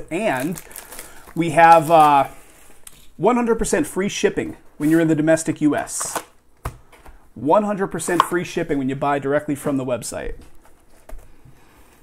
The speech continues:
Ithaca, I don't know what you're saying there, Ithaca. Can you please repeat what you're asking for? Over on breakers dot T V, I can see it,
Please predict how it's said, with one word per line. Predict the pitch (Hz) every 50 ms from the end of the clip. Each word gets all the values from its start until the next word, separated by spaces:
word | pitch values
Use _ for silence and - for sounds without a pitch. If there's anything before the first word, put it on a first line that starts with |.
| - _ _ _ _ - - - _ _ -
Ithaca, | 208 226 226 233 - - 180
I | 156 131 123 -
don't | 175 185 185
know | 185
what | 185 -
you're | 151 170
saying | 165 - - 190 185 170 160 151
there, | 147 139 127
Ithaca. | 101 143 - - 151 - - 120 92 - - - _ - - -
Can | - 156 156
you | 147
please | - - 196 196 160 160
repeat | 175 165 160 - - 196 170 -
what | - - 120
you're | 151 156 156
asking | 151 147 139 - - 147 131
for? | - - 127 107 - - - - - - - - - - - - - - - - - - - _ - - - - - - - - - - _ _ _ _ _ _ - - - - - - - - - _ -
Over | - 135 143 139 151 151
on | 143 139
breakers | 139 156 160 165 160 160 151 143 131
dot | - 151 147 143 143
T | - 156 147 143
V, | 139 147 135 127
I | 127 139
can | 135 - 147
see | 143 - - - 226 202
it, | - 123 -